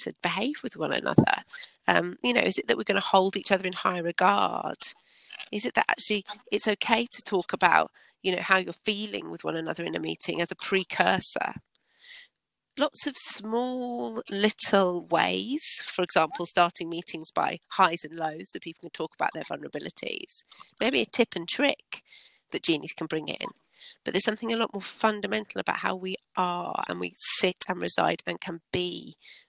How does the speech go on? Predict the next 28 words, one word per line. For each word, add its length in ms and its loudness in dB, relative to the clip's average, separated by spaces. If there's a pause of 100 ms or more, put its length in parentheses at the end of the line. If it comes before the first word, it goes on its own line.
(140)
within 280 -2
an 120 -8
organisation 600 -2
with 100 -12
one 160 -4
another 520 0 (720)
to 100 4
shift 1000 2
ourselves 480 2
and, 100 -4 (200)
and 100 -4
feel 280 0
better. 360 -4 (240)
You 100 0
know 160 2
those 260 2
people 520 -2
that 160 -4
when 140 2
you're 240 0
with, 340 4 (640)
you 100 -10
just 200 2
feel 180 0
safer. 760 2 (100)
You 160 -16
just 280 -6
feel 160 -8